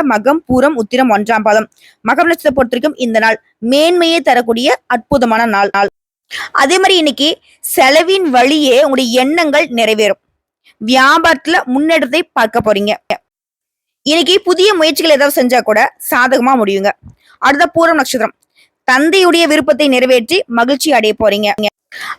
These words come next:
அதே மாதிரி தாங்க மத்தவங்களுடைய வேலையில தலையிடாமல் இருக்கிறது நல்லது. வெளியூர் பயணங்கள்ல எச்சரிக்கை அவசியம். மேலும் இந்த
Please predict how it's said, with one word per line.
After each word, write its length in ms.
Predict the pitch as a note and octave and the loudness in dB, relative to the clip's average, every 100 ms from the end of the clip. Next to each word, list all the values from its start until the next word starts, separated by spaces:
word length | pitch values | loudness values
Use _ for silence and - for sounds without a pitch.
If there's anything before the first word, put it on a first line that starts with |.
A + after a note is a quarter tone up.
| - | -2
அதே 180 | G3+ A3+ C#4 | 2 4 4
மாதிரி 220 | C4+ B3+ A#3+ | 2 0 -2
தாங்க 180 | A#3 A#3 D4 - _ A3+ | 0 0 -2 -6 _ -4
மத்தவங்களுடைய 480 | B3+ - E4 D#4 C#4 A3+ | -4 -2 0 0 0 2
வேலையில 480 | C4+ D#4+ E4+ D#4 D4 - _ - B3+ | 2 4 2 0 -2 -4 _ -6 -2
தலையிடாமல் 520 | B3+ D4+ D4+ D4+ D#4 | 0 2 2 0 0
இருக்கிறது 340 | C4 A#3+ A#3 D#4 A3 | -2 -2 -2 -2 -2
நல்லது. 320 | G#3+ A3 G#3+ A#3 - - | -2 -2 -2 -4 -6 -2
வெளியூர் 300 | A#3+ E4 F#4 - | 2 2 0 0
பயணங்கள்ல 540 | B3+ C#4 C#4+ C4+ C#4 F4+ - _ _ - | 0 2 2 2 2 -2 -4 _ _ -4
எச்சரிக்கை 460 | A#3+ - D#4 C#4 D4 G3+ | -4 -2 -2 0 0 2
அவசியம். 500 | G3+ G#3 A3+ A3 B3 _ - _ _ _ B3 | 0 -2 -2 -2 -2 _ -20 _ _ _ 0
மேலும் 260 | E4 G4 | 2 2
இந்த 100 | F#4 | 2